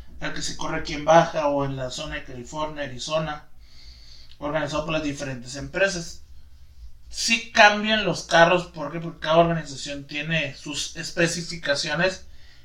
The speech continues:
en cada categoría, ¿no? En la, en los carros que van a correr, no todos, no Australia tiene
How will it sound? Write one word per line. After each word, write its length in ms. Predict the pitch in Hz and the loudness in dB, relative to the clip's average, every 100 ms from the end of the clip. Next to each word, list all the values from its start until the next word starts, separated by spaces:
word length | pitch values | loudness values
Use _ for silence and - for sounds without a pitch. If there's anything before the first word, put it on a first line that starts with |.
| - - | -14 -6
en 220 | 160 139 | -6 0
cada 280 | 170 170 170 | 10 12 12
categoría, 600 | 170 165 151 135 143 143 | 6 2 -2 -2 0 0
¿no? 300 | 139 147 156 | 0 -2 -2
En 120 | 143 | -4
la, 280 | 139 123 117 - | -4 -8 -8 -10
en 520 | 135 131 127 123 123 | -8 -8 -10 -12 -10
los 220 | 135 131 | -8 -8
carros 640 | - 160 151 151 151 - - - - - | 2 6 6 6 0 -2 -10 -16 -14 -8
que 120 | - | 4
van 200 | 165 151 | 8 8
a 100 | 156 | 6
correr, 360 | - 151 - 180 | -2 2 6 6
no 240 | 170 165 | 4 0
todos, 480 | - 160 160 151 143 | 2 2 2 0 -4
no 140 | 165 165 | 2 2
Australia 480 | 160 190 170 165 | 4 8 8 8
tiene 480 | 165 160 165 156 139 | 2 2 4 2 -2